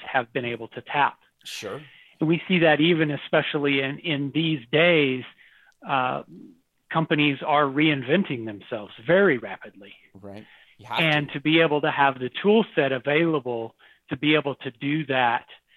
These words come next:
Speaker 1: and without the limitations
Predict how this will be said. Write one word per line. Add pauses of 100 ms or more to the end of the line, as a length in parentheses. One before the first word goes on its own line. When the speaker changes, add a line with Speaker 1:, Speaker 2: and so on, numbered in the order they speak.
(440)
Speaker 1:
and (420)
without
the
limitations